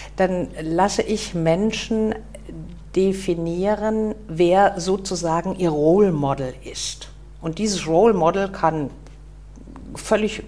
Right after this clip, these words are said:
unerheblich, ob das im eigenen Umfeld ist, jemand, zu dem ich aufschaue, oder ob das eine Person ist der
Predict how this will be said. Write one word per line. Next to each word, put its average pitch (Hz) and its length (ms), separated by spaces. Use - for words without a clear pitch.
unerheblich, 170 540
ob - 100
das 160 160
im 170 180
eigenen 160 580
Umfeld 190 680
ist, - 280
jemand, 160 260
zu 160 80
dem 151 160
ich - 200
aufschaue, 170 800
oder 180 420
ob 165 160
das 170 240
eine 160 160
Person 160 640
ist - 300
der 156 160